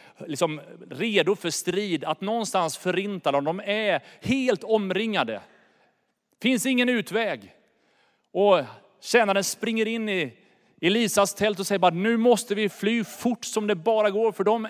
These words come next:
är emot oss." Och så kommer profeten ut och ser samma sak, men reagerar diametralt olika.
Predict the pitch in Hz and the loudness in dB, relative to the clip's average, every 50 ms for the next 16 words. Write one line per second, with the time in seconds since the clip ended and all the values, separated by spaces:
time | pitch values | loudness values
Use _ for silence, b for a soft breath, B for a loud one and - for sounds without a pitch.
0 | - 202 196 214 220 214 214 202 - 202 220 226 214 196 220 269 269 226 - - | -4 -2 -2 0 0 0 -2 -4 -6 -6 -4 -2 0 0 0 0 0 -2 2 4
1 | 240 170 - - - - - b b b b b b b b b b b b b | 4 4 2 0 -6 -12 -14 b b b b b b b b b b b b b
2 | b 180 175 - 196 - - 220 220 208 - 214 208 - - 214 220 220 196 - | b -6 -4 -4 -6 -4 -2 -2 -4 -2 -2 -2 -2 -2 -4 -6 -6 -6 -6 -4
3 | - 180 156 156 180 185 160 - - 127 120 101 - - - - - - 220 233 | -4 -4 -2 -2 -2 -2 -2 -4 -6 -8 -8 -8 -8 -6 -6 -4 -4 -2 -2 -2
4 | 233 240 240 226 214 - - - - 208 214 220 226 214 208 202 190 - 220 226 | -2 -2 -4 -4 -4 -6 -6 -6 -4 -6 -6 -8 -10 -12 -10 -10 -8 -8 -6 -6
5 | 226 196 - - _ - - _ _ _ _ _ _ _ _ _ _ - 175 180 | -8 -8 -12 -16 _ -20 -20 _ _ _ _ _ _ _ _ _ _ -6 -4 -4
6 | 170 175 185 180 165 135 170 185 190 190 185 175 165 143 131 123 135 131 156 160 | -2 -2 -2 -2 -4 -6 -8 -10 -8 -8 -8 -6 -6 -6 -8 -8 -8 -6 -4 -4
7 | 156 151 156 151 - - 165 175 175 165 147 - 170 165 156 147 139 160 185 180 | -2 -4 -6 -10 -8 -6 -4 -4 -2 -4 -4 -4 -4 -4 -4 -2 -2 -2 -2 -4
8 | 165 - - 139 139 | -6 -10 -14 -16 -16